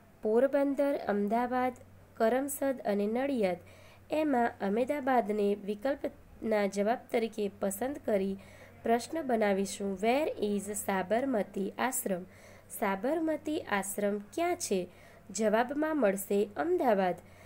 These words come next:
ત્યાર પછી લાસ્ટમાં જૂનાગઢ, અહેમદાબાદ, સુરત અને કચ્છ. તો સુરતને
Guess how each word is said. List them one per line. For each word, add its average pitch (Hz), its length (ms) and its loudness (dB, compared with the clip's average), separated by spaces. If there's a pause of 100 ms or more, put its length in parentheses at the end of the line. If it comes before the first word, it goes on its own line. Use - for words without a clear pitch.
(240)
ત્યાર 262 380 2
પછી 214 480 -2
લાસ્ટમાં 208 880 0 (460)
જૂનાગઢ, 254 720 4 (220)
અહેમદાબાદ, 247 840 0
સુરત 247 560 -2 (160)
અને 208 280 0 (120)
કચ્છ. - 320 -4 (440)
તો 214 100 -2
સુરતને 226 920 2